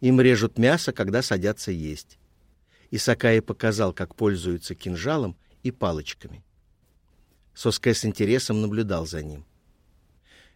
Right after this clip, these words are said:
Ещё он привёз войлок, из которого монголы делают свои юрты.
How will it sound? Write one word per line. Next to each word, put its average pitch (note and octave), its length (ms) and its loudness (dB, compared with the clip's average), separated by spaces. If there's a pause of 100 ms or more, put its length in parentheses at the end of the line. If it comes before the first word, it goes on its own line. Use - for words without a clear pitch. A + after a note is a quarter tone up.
(100)
Ещё C3+ 360 4
он D#3+ 100 4
привёз C#3+ 420 2
войлок, A#2+ 500 4 (200)
из B2 140 -4
которого A#2 480 4
монголы G#2+ 540 4
делают A#2+ 400 2
свои A2+ 420 2
юрты. G#2 640 -4